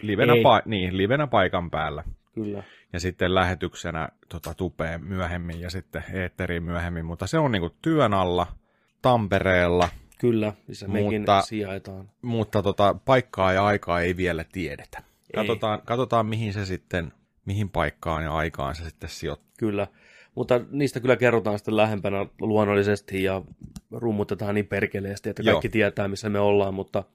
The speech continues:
Speaker 2: tää olisi tarkoitus. Yhdeksän viikon päästä livenä
Speaker 1: Nerdik sata.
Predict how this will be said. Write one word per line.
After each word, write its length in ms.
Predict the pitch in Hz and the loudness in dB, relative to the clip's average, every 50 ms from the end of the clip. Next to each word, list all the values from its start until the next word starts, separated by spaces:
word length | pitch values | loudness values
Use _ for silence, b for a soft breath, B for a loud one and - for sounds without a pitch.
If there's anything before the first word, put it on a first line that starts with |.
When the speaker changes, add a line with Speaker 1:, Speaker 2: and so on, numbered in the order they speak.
| _ _ _ _ _ _ | _ _ _ _ _ _
Speaker 2:
tää 140 | - 127 117 | 2 4 6
olisi 160 | 104 104 - | 6 6 6
tarkoitus. 480 | 147 135 117 110 104 98 - 98 - | 4 4 6 6 2 0 -2 -4 0
Yhdeksän 320 | 120 131 131 123 - 117 101 | 2 2 2 2 0 0 2
viikon 280 | 110 120 123 131 120 | 2 2 2 2 0
päästä 420 | 107 120 113 110 107 - - 107 101 - _ _ _ _ _ _ _ | 0 0 -2 -2 -2 0 -2 -2 -2 -2 _ _ _ _ _ _ _
livenä 540 | 113 113 117 117 104 107 107 101 101 98 98 - _ _ _ _ _ _ _ _ - | 0 2 2 4 6 4 4 4 2 0 -2 -6 _ _ _ _ _ _ _ _ -10
Speaker 1:
Nerdik 400 | 95 95 92 87 87 87 82 - | -6 -6 -6 -4 -6 -8 -8 -8
sata. 300 | - - 78 - - | -8 -8 -8 -8 -10